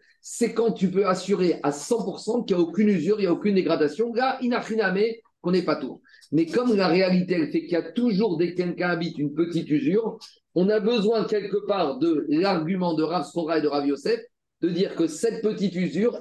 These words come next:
elle est contrebalancée par quoi ? Par le fait que maintenant, il n'y a pas de démon,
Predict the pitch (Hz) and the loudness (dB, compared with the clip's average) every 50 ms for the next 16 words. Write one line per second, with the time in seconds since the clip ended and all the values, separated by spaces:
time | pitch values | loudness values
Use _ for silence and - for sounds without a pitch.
0 | - - 175 180 185 - - - 220 - - - 226 214 208 208 202 202 196 - | -2 0 0 2 0 0 -2 -2 -2 -2 -2 -2 -2 0 0 2 2 0 0 0
1 | - 180 165 - 156 - - - 175 196 220 - - - _ _ _ _ _ _ | 0 0 0 0 -2 -2 0 0 2 2 0 -2 -6 -12 _ _ _ _ _ _
2 | - 156 170 185 185 175 - - 214 226 220 220 208 208 202 202 196 196 160 208 | -2 0 2 2 2 2 2 2 0 0 0 0 -2 0 0 0 -2 -2 0 0
3 | 208 202 190 156 - - - - 151 165 175 185 185 175 156 165 165 156 170 190 | 2 2 2 2 0 -2 -2 -2 -2 0 0 0 0 0 0 0 0 2 0 0
4 | 226 247 - | 0 -2 -6